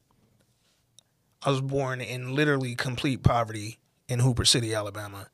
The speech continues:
I moved to Detroit and lived in two motels for a long time. Moved to the projects, moved to some subsidized houses.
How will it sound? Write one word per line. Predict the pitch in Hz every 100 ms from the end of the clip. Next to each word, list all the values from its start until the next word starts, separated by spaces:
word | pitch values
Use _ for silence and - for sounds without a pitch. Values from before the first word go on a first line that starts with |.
| _ _ _ _ - -
I |
moved | 160 156
to | 170
Detroit | 139 127 147 127
and |
lived | 123 120 123
in | 120
two | - 175
motels | 139 131 - 117 107 98 - -
for | 127
a | 117
long | 120 120 117
time. | 110 104 101 120
Moved | 127 127
to | 139
the |
projects, | 123 135 127 127 120 -
moved | 127 123 120
to | 127
some | 123
subsidized | 120 120 120 117 120 113
houses. | 120 117 110 113